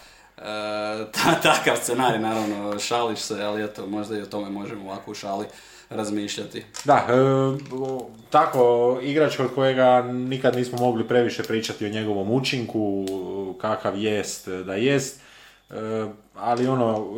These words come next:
Speaker 2: što bi moglo nekoga zasmetati, moglo bi zasmetati to što Kane zapravo nikada nije, e, bio u poziciji da preuzme odgovornost za rezultate Tottenhama. On je uvijek bio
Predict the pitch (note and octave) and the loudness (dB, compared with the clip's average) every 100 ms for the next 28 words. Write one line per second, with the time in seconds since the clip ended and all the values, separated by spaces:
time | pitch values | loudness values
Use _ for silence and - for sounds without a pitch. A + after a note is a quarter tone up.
0 | G#2+ - C#3 B2 C3+ B2+ C3+ C3+ A#2+ A2+ | -8 -2 2 4 4 4 2 0 2 2
1 | A2 C3 D3 D3+ B2 A#2+ B2 A#2+ A2+ G#2+ | 0 -2 0 2 2 0 2 0 0 -2
2 | A#2+ A#2 A#2+ G#2+ - C3 B2+ - A2 - | -2 0 0 -2 -2 2 2 0 -2 0
3 | A#2+ A#2 G#2+ A2 A#2 A#2 G#2+ A2 A#2 A#2+ | 0 0 0 0 2 0 -2 -2 -4 0
4 | G#2+ G2 G2+ A2 A2 G2+ G2 - - _ | 0 0 -2 -2 -2 -2 -2 -8 -20 _
5 | _ _ _ _ - F2+ F#2+ G2+ G2+ G2+ | _ _ _ _ -20 -14 -10 -10 -8 0
6 | B2 A2+ A2 - A#2 C3+ D3 C#3+ A2 G2+ | 4 6 4 2 2 4 2 2 -2 0
7 | G2 - A#2 G2+ G2 G2 G2 F#2+ G#2 G#2 | 0 2 0 0 -4 -4 0 0 0 -2
8 | F#2+ F#2+ F#2 F#2 G#2+ G#2+ G2+ A2+ A#2+ C#3 | -4 -2 -2 -2 0 0 2 2 2 0
9 | - A2+ A2 A#2 B2+ C3 C#3 B2+ C#3+ C#3+ | -4 -2 0 0 0 0 -2 0 2 6
10 | B2+ | 6